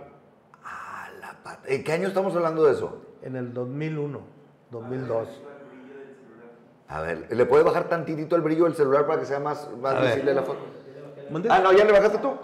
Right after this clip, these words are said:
Speaker 2: Ah, ya lo,
Speaker 1: Así.
Speaker 2: eh, sí.
Speaker 1: Así, así, si quieres, muéstralo de nuevo para que lo vea la gente. Ahí está. Mira.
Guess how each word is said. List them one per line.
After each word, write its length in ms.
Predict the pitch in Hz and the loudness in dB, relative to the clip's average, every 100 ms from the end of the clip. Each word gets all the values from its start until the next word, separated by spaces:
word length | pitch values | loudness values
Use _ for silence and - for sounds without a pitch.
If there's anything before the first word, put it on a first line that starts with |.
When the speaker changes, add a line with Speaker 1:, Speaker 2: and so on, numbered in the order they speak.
| - | -2
Speaker 2:
Ah, 100 | 156 | 4
ya 140 | 190 214 | 6 8
lo, 100 | 220 | 6
Speaker 1:
Así. 140 | 196 175 | 4 2
Speaker 2:
eh, 320 | 170 151 151 | -2 -6 -12
sí. 380 | - 156 120 - | -2 -2 -2 -4
Speaker 1:
Así, 240 | 120 123 - | -4 -2 0
así, 240 | 110 120 131 | 0 -2 -4
si 120 | 139 | 0
quieres, 180 | 151 156 | 2 4
muéstralo 380 | 156 160 156 | 2 2 4
de 60 | 147 | 4
nuevo 340 | 156 190 208 - - - - | 4 4 2 -4 -14 -18 -4
para 140 | 98 | -2
que 80 | 101 | 2
lo 100 | 107 | 4
vea 100 | 113 | 4
la 100 | 113 | 2
gente. 440 | 110 98 90 - - | 0 -6 -10 -16 -14
Ahí 160 | 87 90 | -8 -8
está. 260 | 90 - - _ _ _ _ _ _ _ _ _ _ - _ _ _ 78 | -10 -18 -20 _ _ _ _ _ _ _ _ _ _ -20 _ _ _ -16
Mira. 180 | 76 | -16